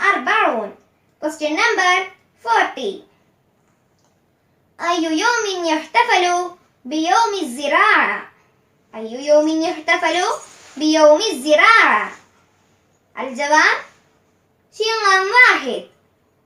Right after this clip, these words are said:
ഷിംഗം വാഹിദ്. പ്രിയപ്പെട്ട കൂട്ടുകാരെ, നമ്മുടെ ഈ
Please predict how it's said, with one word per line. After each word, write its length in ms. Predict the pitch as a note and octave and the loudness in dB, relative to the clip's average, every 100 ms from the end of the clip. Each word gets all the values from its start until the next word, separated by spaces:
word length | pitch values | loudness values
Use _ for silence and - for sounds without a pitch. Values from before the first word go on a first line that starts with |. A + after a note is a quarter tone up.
| - | -14
ഷിംഗം 480 | G#4 G#4+ G4 F#4 F#4 | -8 -6 -4 -4 -2
വാഹിദ്. 600 | G#4+ A#4+ F4+ C#4+ G3 - - _ _ _ _ _ - | 0 2 2 0 -6 -10 -18 _ _ _ _ _ -8
പ്രിയപ്പെട്ട 420 | A#4+ A4+ G4 D4+ D4+ | -2 -2 -2 -2 -4
കൂട്ടുകാരെ, 540 | C4 B3 A#3 A3+ - - _ _ _ _ _ _ _ _ - | -8 -10 -6 -6 -8 -14 _ _ _ _ _ _ _ _ -6
നമ്മുടെ 320 | A4 B4+ B4+ | -4 -2 0
ഈ 60 | G4+ | 0